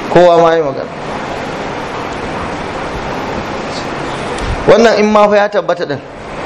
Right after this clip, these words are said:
in ma ya tabbata hakan ne. Yawa, dan wasu sun fito sun ce ƙarya ne ma. Politics ne kawai.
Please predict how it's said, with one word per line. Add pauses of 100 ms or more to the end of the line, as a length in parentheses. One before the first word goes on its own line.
(880)
in (100)
ma
ya
tabbata
hakan
ne. (840)
Yawa,
dan
wasu
sun
fito
sun
ce
ƙarya
ne
ma. (840)
Politics
ne
kawai.